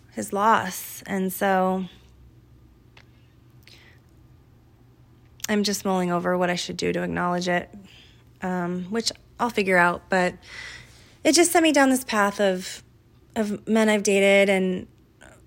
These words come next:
French-, and, you know, friendships after. And I know that a lot of you out there probably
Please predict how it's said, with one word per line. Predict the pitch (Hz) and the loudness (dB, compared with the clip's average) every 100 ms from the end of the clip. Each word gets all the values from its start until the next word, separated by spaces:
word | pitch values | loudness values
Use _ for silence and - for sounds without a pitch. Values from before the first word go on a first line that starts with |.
| _ _ _ _ _ _ _ _ _ _ - | _ _ _ _ _ _ _ _ _ _ -4
French-, | 208 196 - | 0 0 -2
and, | 196 190 185 180 | -2 -2 -2 -4
you | 208 | -4
know, | 185 170 | -4 -2
friendships | - 202 185 190 - | -2 -2 0 -2 -2
after. | 180 175 190 180 175 175 | -6 -4 -2 0 0 -2
And | 180 175 | -2 -4
I | |
know | 185 190 190 | -2 -2 0
that | 190 180 | 2 2
a | 190 | 2
lot | 180 175 170 | 0 0 0
of | 175 | 0
you | 180 | 0
out | 170 175 | -2 0
there | 175 170 | -2 -2
probably | - 170 175 180 180 175 170 | -4 -6 -6 -4 -2 0 -2